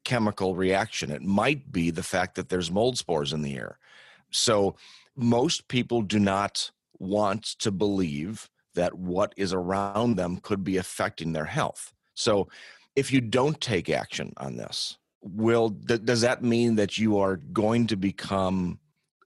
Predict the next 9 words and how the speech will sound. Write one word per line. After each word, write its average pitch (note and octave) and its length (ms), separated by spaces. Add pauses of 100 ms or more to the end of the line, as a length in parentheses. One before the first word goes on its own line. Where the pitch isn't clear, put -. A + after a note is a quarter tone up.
(120)
you're G#2 160
going G2+ 300
to F2+ 460 (340)
get E2+ 140
sick? - 480
Are E2 120
you F2 120
going F#2+ 300
to, F2 540